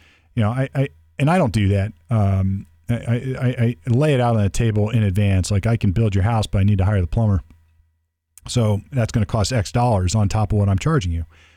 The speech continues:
A-, and, uh, i-, i-, if, if your attorney's not comfortable with that conversation, uh, you should push it and maybe have it. And if it doesn't help, then maybe you're in the wrong office. So, uh, I hope this helped.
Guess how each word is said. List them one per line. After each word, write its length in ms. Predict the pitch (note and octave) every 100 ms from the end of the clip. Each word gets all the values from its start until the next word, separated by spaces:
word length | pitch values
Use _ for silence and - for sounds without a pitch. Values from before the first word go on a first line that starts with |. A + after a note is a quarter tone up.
| _ -
A-, 180 | C#3+ D#3
and, 180 | C#3+ C#3+ _ -
uh, 60 |
i-, 20 | C3+
i-, 440 | C#3+ C3+ C#3 C#3
if, 220 | C3+ -
if 320 | B2+ B2+ A#2 A#2+
your 80 | A2
attorney's 320 | E3 D#3 C#3
not 160 | C#3
comfortable 320 | - C#3 C3+ A#2+
with 80 |
that 140 | B2 A#2
conversation, 720 | B2 A#2 - A#2+ G#2+ A#2+ A2+ - - _ -
uh, 140 | G#2 G2+
you 140 | A2
should 220 | F#2+ F#2+
push 220 | A#2+ A2
it 100 | A2+ -
and 80 | G#2
maybe 220 | G2 F#2
have 240 | A2+ A2+ A2
it. 100 | -
And 100 | G2+
if 140 | F#2+ G2
it 100 | F#2
doesn't 240 | B2 A2
help, 300 | A2 G#2 -
then 160 | F#2+ F#2+
maybe 200 | G2 F#2
you're 120 | F#2
in 80 | F2
the 60 |
wrong 360 | F#2 F2+ F2 E2 -
office. 380 | F2 D#2+ - - -
So, 220 | - D#2+ - - - - - _ _ A2
uh, 420 | G#2+ G#2 G#2 A#2+
I 80 | B2+
hope 180 | F3+ D3
this 160 | A#2+
helped. 320 | A#2+ A#2 -